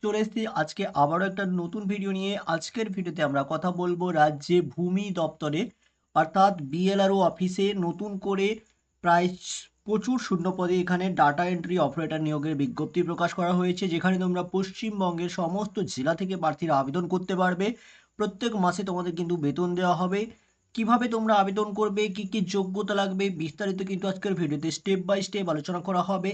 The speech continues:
এর জন্য ভিডিওটিকে সম্পূর্ণ দেখবে। চ্যানেলে নতুন হয়ে থাকলে অবশ্যই সাবস্ক্রাইব বাটনে ক্লিক করে চ্যানেলটিকে সাবস্ক্রাইব করে নেবে, পাশে থাকা বেল আইকনে ক্লিক করে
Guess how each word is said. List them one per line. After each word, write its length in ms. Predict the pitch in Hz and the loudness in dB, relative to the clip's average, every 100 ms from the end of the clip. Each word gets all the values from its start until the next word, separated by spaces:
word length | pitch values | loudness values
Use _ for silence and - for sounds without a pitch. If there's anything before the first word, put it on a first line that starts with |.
| 196 | -2
এর 160 | 185 185 | -2 0
জন্য 240 | 226 220 | -2 -2
ভিডিওটিকে 360 | 214 185 170 175 | 0 0 2 0
সম্পূর্ণ 500 | 185 175 170 185 190 | 0 -2 -2 -4 -4
দেখবে। 340 | 180 185 202 196 233 - - _ - | -2 -4 -2 -2 -2 -8 -20 _ 0
চ্যানেলে 420 | 233 196 214 247 | 2 4 4 2
নতুন 280 | 233 226 254 | 0 0 -2
হয়ে 220 | 208 220 | 2 0
থাকলে 260 | 220 220 233 | 0 -4 -4
অবশ্যই 600 | - 151 156 202 - 233 | 0 0 0 -4 -4 -6
সাবস্ক্রাইব 580 | - 208 202 - 226 190 | 0 0 0 -4 -2 2
বাটনে 360 | 139 143 165 | 2 0 -2
ক্লিক 240 | 185 196 190 | -2 -4 -2
করে 220 | 202 196 | -2 -2
চ্যানেলটিকে 340 | 185 165 160 | -2 -2 -4
সাবস্ক্রাইব 640 | 170 - 170 - - 220 220 | -6 -2 -2 -4 -2 -2 0
করে 180 | 226 214 | -2 -2
নেবে, 220 | 214 208 | 0 -2
পাশে 320 | 214 226 - 220 | -2 -2 -2 -2
থাকা 180 | 220 | -2
বেল 220 | 220 175 180 | -2 -2 -2
আইকনে 300 | 185 220 220 | -2 -2 -4
ক্লিক 260 | 220 208 | -6 -8
করে 200 | - 196 | -4 -4